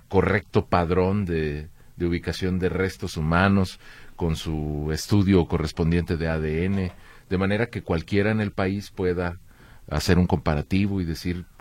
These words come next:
"Quizás es mi pariente o no". En fin, es un trabajo monumental el que se va a tener que hacer. Y obvio, un trato digno. Pues, hay que buscar los mecanismos. La gente está, la gente que tiene un desaparecido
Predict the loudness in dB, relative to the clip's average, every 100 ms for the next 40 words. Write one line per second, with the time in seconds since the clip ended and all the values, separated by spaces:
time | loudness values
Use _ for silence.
0 | -16 -8 -4 -4 -2 0 0 0 0 2
1 | 2 2 2 2 2 0 -4 -14 -20 -18
2 | -12 -4 4 6 8 6 4 2 2 0
3 | -2 0 2 2 2 2 2 0 -4 -6
4 | -10 -12 -10 -8 -6 -4 -4 -4 -2 -2
5 | -2 -4 -4 -6 -10 -20 -20 4 8 10
6 | 8 4 -2 -8 -20 _ -4 -2 -2 -2
7 | -2 -4 -6 -10 -14 -20 -20 -20 -20 -20
8 | -20 -20 -20 -12 -8 -8 -8 -12 -8 -4
9 | -2 0 -2 0 -2 -2 -4 -2 0 0
10 | 0 0 0 2 0 -2 0 2 2 -4
11 | -20 -8 -2 0 0 0 -4 -2 -2 -2
12 | -4 -4 -4 -4 -4 -6 -6